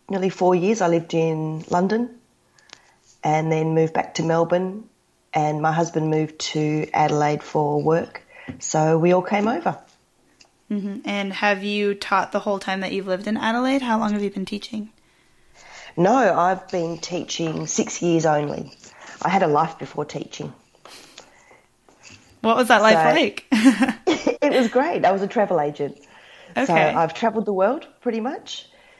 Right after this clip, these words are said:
Speaker 1: and always wanted to teach, but decided that, um, travelling sounded a much better option at the time. So I did that, and then later on, after I had kids, while they were young, I went back to uni and finished my teaching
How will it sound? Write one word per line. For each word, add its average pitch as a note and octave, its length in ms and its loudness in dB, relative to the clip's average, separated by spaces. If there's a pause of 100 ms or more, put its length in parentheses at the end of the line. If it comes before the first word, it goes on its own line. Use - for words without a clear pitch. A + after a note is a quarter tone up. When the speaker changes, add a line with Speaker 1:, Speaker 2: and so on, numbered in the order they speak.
(200)
Speaker 1:
and F#3 460 0
always D4 300 0
wanted G#3+ 240 -2
to - 80 -20
teach, - 520 -8 (320)
but - 440 -4
decided E3 600 -2 (580)
that, - 360 -2 (220)
um, D#3 400 -6
travelling E3 380 0
sounded D#3 340 -2
a - 20 -8
much - 220 -6
better D#3 180 2
option D#3 260 -2
at D#3 120 0
the E3 80 -4
time. A3 320 -2 (460)
So A#3 140 0
I B3+ 60 4
did B3 220 4
that, E3 500 2 (160)
and E3 340 0
then D#3+ 580 -2 (120)
later E3+ 300 4
on, D#3+ 260 -2
after E3+ 300 -6
I - 20 -4
had D#3 260 -8
kids, E3 440 -8 (320)
while F3 180 0
they D#3 80 2
were D3 80 4
young, D3+ 240 2
I D3 60 0
went D3 160 -2
back D3+ 200 -2
to E3 100 -10
uni D#3 460 -4 (280)
and D3+ 180 -2
finished E3+ 320 -4
my F3 140 0
teaching F#3+ 420 -4